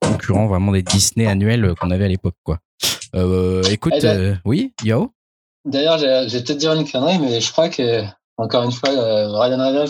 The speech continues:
Speaker 2: a réussi à, euh, je crois qu'il va adapter Dragon's Lair en, en film, si je dis pas de bêtises, et
Speaker 1: Ah
Speaker 2: là
Speaker 1: ouais.
Speaker 2: où Drag-, euh, Don Bluth, il galère pour faire un long métrage, euh, Dragon's Lair, donc je crois qu'il y a des news là-dessus, euh, il y en a qui commencent à dire, ah merde, encore Ryan Reynolds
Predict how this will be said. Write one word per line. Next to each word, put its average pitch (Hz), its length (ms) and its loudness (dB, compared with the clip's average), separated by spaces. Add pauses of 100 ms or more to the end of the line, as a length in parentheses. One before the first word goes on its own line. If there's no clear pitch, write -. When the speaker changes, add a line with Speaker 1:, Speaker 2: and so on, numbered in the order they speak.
(120)
Speaker 2:
a 113 140 0
réussi 117 420 0
à, 117 100 2 (1040)
euh, 110 120 2
je 117 80 0
crois 160 140 0
qu'il 151 120 -6
va 117 80 2
adapter 139 380 -2
Dragon's 123 440 0
Lair 139 120 4
en, 107 760 0
en 104 100 -2
film, 160 360 0 (260)
si - 180 0
je 113 60 2
dis 110 60 -2
pas 123 120 2
de 110 100 -6
bêtises, 120 380 -2
et 131 60 -2
Speaker 1:
Ah 131 100 4
Speaker 2:
là 143 60 4
Speaker 1:
ouais. 147 80 4
Speaker 2:
où 135 40 0
Drag-, 120 240 -2
euh, 120 380 0
Don 127 160 -2 (100)
Bluth, 165 280 0
il 127 100 -2
galère 135 600 0
pour 110 120 -10
faire 123 180 -2
un 120 240 -2
long 123 80 0
métrage, 127 440 0
euh, 104 200 0 (360)
Dragon's 117 420 0
Lair, 135 140 2
donc 117 220 -4
je - 120 -4
crois 180 100 -2
qu'il 143 100 0
y 151 40 2
a - 20 -2
des 123 120 0
news 147 200 0
là-dessus, 135 380 0
euh, 113 180 -2 (480)
il - 20 -2
y - 20 2
en - 20 2
a 131 40 0
qui 131 120 0
commencent 117 300 0
à 123 80 0
dire, 123 160 2
ah 104 140 -4
merde, 127 280 0
encore 113 240 0
Ryan 113 280 0
Reynolds 120 340 0